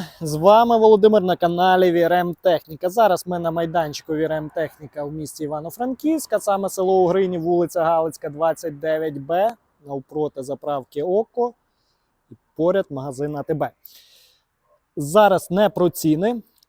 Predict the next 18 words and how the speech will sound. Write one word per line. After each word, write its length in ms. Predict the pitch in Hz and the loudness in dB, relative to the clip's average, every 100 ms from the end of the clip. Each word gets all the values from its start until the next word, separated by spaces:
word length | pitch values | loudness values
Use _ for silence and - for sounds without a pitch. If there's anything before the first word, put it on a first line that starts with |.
| _ | _
а 220 | 170 165 | 2 2
про 920 | 170 _ 170 170 180 185 190 190 185 170 | 2 _ 2 4 6 6 6 6 4 0
акційні 460 | 170 - - 208 196 | -6 -2 0 2 2
позиції. 540 | 208 180 147 - - _ _ _ _ _ _ _ _ _ _ _ _ _ _ _ _ - | 2 2 2 -2 -14 _ _ _ _ _ _ _ _ _ _ _ _ _ _ _ _ 0
Вибирали, 680 | 160 175 202 190 196 226 226 | 2 6 8 8 8 6 4
доки 300 | 202 202 208 | 2 2 0
ми 160 | 214 | 0
вибирали, 540 | 202 190 202 208 214 202 | 0 2 4 6 6 6
ви 120 | 202 | 4
голосували, 720 | 190 196 190 190 202 220 220 | 6 4 2 2 4 4 2
відверто 420 | 190 170 185 - | 0 0 -2 -2
скажу, 360 | - 185 170 185 | -4 -4 -2 0
неактивно 680 | 180 160 156 - 170 165 175 | 2 0 0 -2 -4 -2 0
ви 200 | 190 190 | 2 2
брали 320 | 185 196 202 | 2 2 4
участь 360 | 208 202 226 - | 2 0 -6 -2
в 40 | |
цьому, 380 | 214 214 220 | 0 2 0